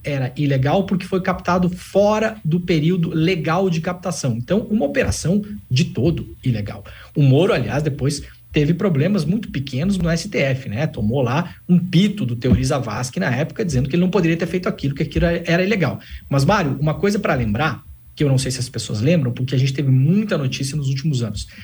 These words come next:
O próprio Intercept, durante a publicação das matérias da Vaza Jato, em parceria com a Folha de São Paulo, essa reportagem espe-, específica, trouxe à tona, na época,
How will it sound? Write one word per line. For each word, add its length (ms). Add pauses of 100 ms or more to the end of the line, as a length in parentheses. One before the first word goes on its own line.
(300)
O 80
próprio 460
Intercept, 580
durante 440
a 60
publicação 520
das 180
matérias 320
da 80
Vaza 260
Jato, 420 (360)
em 180
parceria 380
com 240
a 60
Folha 220
de 80
São 120
Paulo, 360
essa 200
reportagem 440
espe-, 420
específica, 640 (580)
trouxe 420
à 60
tona, 500
na 140
época, 460